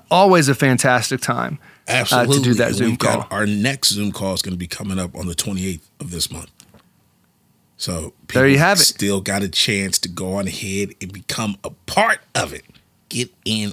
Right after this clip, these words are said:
Speaker 2: on the call. We need
Speaker 1: Yep.
Speaker 2: the participation. We love it. Man, people come with so many different perspectives and questions, and the interaction, man, it's, it's infectious.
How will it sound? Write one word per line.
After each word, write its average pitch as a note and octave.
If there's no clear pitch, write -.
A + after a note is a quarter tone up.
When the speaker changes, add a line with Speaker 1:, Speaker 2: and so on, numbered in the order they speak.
Speaker 2:
on G2
the -
call. B2
We G2
need A2+
Speaker 1:
Yep. D3
Speaker 2:
the G2
participation. G2+
We F#2
love G#2+
it. -
Man, G#2
people C#3
come A#2+
with G#2+
so C3
many A2
different G#2
perspectives G#2
and F2
questions, G#2+
and G#2+
the G#2+
interaction, G#2+
man, F#2
it's, F#2+
it's A#2+
infectious. -